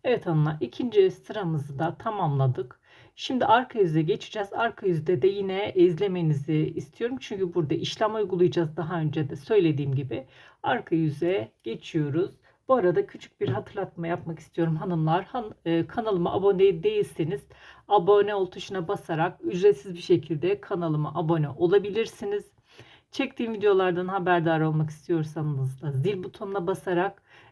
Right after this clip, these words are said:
e, çektiğim videolardan haberdar olabilirsiniz. E, videolarıma beğeni atıp yorum yaparsanız da sevinirim. E, anlamadığınız yeri sorabilirsiniz. Şimdiden herkese çok teşekkür ediyoruz ve örneğimize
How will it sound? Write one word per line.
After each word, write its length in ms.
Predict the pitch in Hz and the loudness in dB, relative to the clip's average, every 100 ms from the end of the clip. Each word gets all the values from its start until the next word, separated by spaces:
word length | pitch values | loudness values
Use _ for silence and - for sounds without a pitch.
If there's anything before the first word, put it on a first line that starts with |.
| - | -4
e, 180 | 156 160 | -2 0
çektiğim 380 | 208 - 190 170 | -2 -2 -4 0
videolardan 540 | 165 151 143 135 170 | 0 2 0 -2 -6
haberdar 560 | 190 180 208 190 202 196 | -4 2 2 4 0 0
olabilirsiniz. 960 | 190 185 185 190 180 175 175 180 _ _ - - - | 0 0 0 -2 -4 -6 -6 -8 _ _ -20 -20 -8
E, 260 | 160 160 160 - - | -2 0 0 -4 -8
videolarıma 720 | 214 240 190 170 160 160 175 - | 0 6 6 6 4 0 -2 0
beğeni 480 | 180 208 190 196 | 8 8 8 2
atıp 440 | 175 - 190 - - | -6 -6 -10 -10 -2
yorum 280 | 208 180 185 | 0 2 -2
yaparsanız 800 | 190 208 180 - 180 156 135 - | -4 -4 -6 -4 -2 -2 -4 -6
da 140 | 139 | -10
sevinirim. 720 | - 220 208 208 202 202 226 _ - - - - | -6 -2 0 2 0 0 -6 _ -20 -20 -18 -6
E, 120 | 165 | -2
anlamadığınız 680 | - 220 220 196 156 170 170 | 0 0 2 2 2 2 4
yeri 180 | 165 156 | 4 2
sorabilirsiniz. 1000 | 202 180 170 185 208 - 202 202 202 - | -2 0 0 0 -4 -4 -10 -10 -10 -14
Şimdiden 580 | - 254 185 156 175 196 | -12 -6 -4 -4 -6 -6
herkese 540 | 233 170 170 156 185 180 | -4 -4 -4 -6 -6 -6
çok 220 | 233 - | -12 -10
teşekkür 420 | 190 - 180 214 | -8 -6 -4 -2
ediyoruz 520 | 220 170 175 202 - | 0 4 4 2 -8
ve 40 | 240 | -2
örneğimize 880 | 175 156 156 139 135 135 190 202 | 0 2 2 0 -4 -4 -2 -4